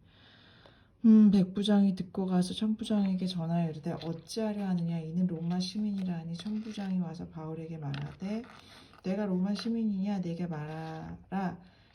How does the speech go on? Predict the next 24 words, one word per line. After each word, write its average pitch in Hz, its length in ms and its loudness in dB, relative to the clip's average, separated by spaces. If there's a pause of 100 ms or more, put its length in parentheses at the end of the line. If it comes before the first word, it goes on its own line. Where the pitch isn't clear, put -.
(140)
이르되, 185 340 -2
"그러하다." 180 600 0
천부장이 220 580 -4
대답하되, 170 720 -8 (320)
"나는 190 320 0
돈을 190 360 0
많이 170 320 -2
들여 170 240 -6
이 160 80 -6
시민권을 196 680 -4 (240)
얻었노라." 165 800 -6 (340)
바울이 180 500 -2
이르되, 175 280 -4
"나는 170 400 -4
나면서부터라." 170 1080 -4
하니, 170 380 -4 (320)
신문하려던 196 1700 -4
사람이 190 460 -2
곧 185 240 -10
그에게서 170 680 -8
물러가고, 170 840 -6 (400)
천부장도 247 640 -4
그가 - 220 -10
로미-, 175 460 -2